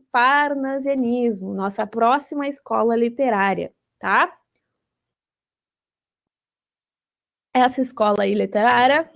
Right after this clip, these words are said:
aconteceu no final do século dezenove, tá? Final do século, início do, do, do século,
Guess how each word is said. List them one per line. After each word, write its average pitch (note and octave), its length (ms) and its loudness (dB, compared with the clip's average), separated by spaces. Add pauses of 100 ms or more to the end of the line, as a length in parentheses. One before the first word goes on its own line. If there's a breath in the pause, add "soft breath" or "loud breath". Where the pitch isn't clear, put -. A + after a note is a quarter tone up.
(120)
aconteceu A#3+ 680 0
no B3 120 -4
final A#3 400 -4
do A#3+ 120 -6
século A#3+ 480 -6
dezenove, A#3+ 840 -2 (240)
tá? A#3 380 0 (640 soft breath)
Final C#4+ 280 2
do D#4+ 60 -12
século, D4+ 440 0
início C4+ 420 -2
do, B3 360 -4
do, A3 360 -4
do A3+ 220 -12
século, A#3 500 -2